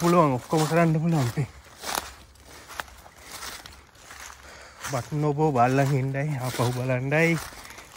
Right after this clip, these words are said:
හලෝ ආතයි. ආයිබෝවන්, ආයිමත්. කැලෑවේ ඉන්නකොට හරි අමාරුයි. ඒක පැත්තකට කසනවා, ම්, සත්තු යනවා, දාඩිය දානවා, මේ ගල් ගොඩක්, ම්, අවුව.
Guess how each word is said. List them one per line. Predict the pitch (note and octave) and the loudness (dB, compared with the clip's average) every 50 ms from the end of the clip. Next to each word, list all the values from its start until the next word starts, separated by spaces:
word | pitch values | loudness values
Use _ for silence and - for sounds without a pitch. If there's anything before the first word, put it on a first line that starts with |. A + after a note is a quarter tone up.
| - - | -8 -4
හලෝ | C3+ A#2+ G#2+ G#2 | -4 -2 -2 -2
ආතයි. | G#2 A2+ A#2 - B2 G#2+ G2+ - - - - - - - - - - - - - - - - - - - - - - - - - - - - - - - - - - - - - - - - - - - - - - | -2 -2 -4 -4 -6 -8 -8 -8 -12 -14 -14 -16 -16 -18 -20 -20 -20 -20 -20 -18 -18 -18 -18 -18 -18 -18 -20 -20 -20 -20 -20 -20 -20 -20 -20 -20 -18 -16 -16 -16 -16 -18 -18 -18 -18 -18 -18 -18 -16 -18 -16 -10 -2
ආයිබෝවන්, | C#3+ D3+ D#3+ D#3 C#3 B2 A2+ G#2 G#2 G#2 | -2 0 0 -2 -6 -10 -10 -10 -8 -6
ආයිමත්. | G#2+ A#2+ C3+ C#3+ C3 G#2 F2+ - - - - - - - - - - - - - - - - - - - - - - _ - - - - - - _ - - - _ _ - - - - - - - - | -2 -2 -2 -2 -2 -6 -12 -14 -16 -20 -18 -18 -16 -14 -12 -12 -12 -14 -16 -18 -18 -20 -20 -20 -20 -20 -20 -20 -20 _ -16 -16 -16 -16 -20 -20 _ -20 -20 -20 _ _ -20 -20 -20 -20 -20 -20 -14 -10
කැලෑවේ | A#2+ A#2+ B2 B2+ C3 B2+ B2 | -6 -4 -2 -2 -2 -4 -8
ඉන්නකොට | A#2+ B2 B2 A#2+ A#2+ - A#2 | -12 -12 -10 -8 -8 -8 -6
හරි | A2 A2+ A#2 A#2 | -6 -6 -6 -6
අමාරුයි. | G2+ G2 G#2+ A2+ B2 B2 A#2 G#2 F#2+ F2+ F2+ F2+ | -8 -8 -6 -4 -4 -4 -6 -6 -12 -12 -14 -16
ඒක | E2+ - - G2 G2 F#2+ - - - - | -16 -16 -14 -14 -14 -16 -18 -20 -20 -14
පැත්තකට | - A2+ - - - A2 - G2 F#2+ F#2+ F#2 F#2 F2+ F2 F2+ F2 E2+ - - - | -12 -12 -12 -12 -14 -16 -16 -16 -16 -16 -16 -16 -16 -18 -18 -20 -20 -20 -18 -16
කසනවා, | A2+ G2+ - - A#2+ A#2+ A#2+ A#2 A#2 A#2 A#2 A2+ A2+ A2 G#2+ - - - - - - - - - - - - - - - - | -16 -16 -14 -14 -12 -10 -8 -8 -6 -6 -6 -6 -6 -8 -10 -12 -16 -18 -18 -20 -20 -20 -20 -20 -18 -16 -16 -16 -16 -16 -16
ම්, | A#2 A2 A2 G#2 G#2 G#2+ - | -16 -16 -16 -16 -16 -14 -12
සත්තු | - A2 G2 - - - | -12 -12 -12 -12 -14 -10
යනවා, | A2 G#2+ A#2+ A#2+ A#2+ A#2+ A#2+ A#2 A2 G#2+ G#2 G2 | -6 -6 -4 -4 -4 -6 -6 -6 -6 -8 -8 -8
දාඩිය | G2 F#2+ F#2+ F#2+ G2+ G2+ G2+ | -8 -10 -10 -10 -12 -12 -8
දානවා, | A2+ A#2 A#2+ B2+ B2+ B2 A#2 A#2 A#2 | -6 -6 -4 -4 -4 -6 -6 -6 -6
මේ | G#2+ G2+ F#2+ F#2+ | -8 -10 -12 -12
ගල් | F2+ G2 G2 F#2+ G2 | -8 -10 -10 -10 -10
ගොඩක්, | F#2 G#2 G2+ A#2 B2 A#2 - - | -14 -14 -12 -12 -12 -12 -14 -14
ම්, | B2 A#2 A2+ A2 - - | -16 -16 -14 -16 -16 -18
අවුව. | - - - - | -16 -14 -14 -12